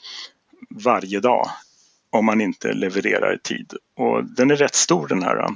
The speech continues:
Det är faktiskt tio femton procent värdeförlust per månads försening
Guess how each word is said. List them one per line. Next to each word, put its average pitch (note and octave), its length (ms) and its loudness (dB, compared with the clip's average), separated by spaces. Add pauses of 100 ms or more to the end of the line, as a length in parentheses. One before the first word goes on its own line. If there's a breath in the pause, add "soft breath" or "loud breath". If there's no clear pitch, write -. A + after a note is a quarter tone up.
(120)
Det B2 60 -2
är B2 40 2
faktiskt - 520 -4 (460 loud breath)
tio A#2+ 260 0
femton A2+ 380 0
procent - 760 0 (260 loud breath)
värdeförlust A#2 960 4 (260)
per A#2+ 200 0
månads A2+ 640 4
försening B2 640 0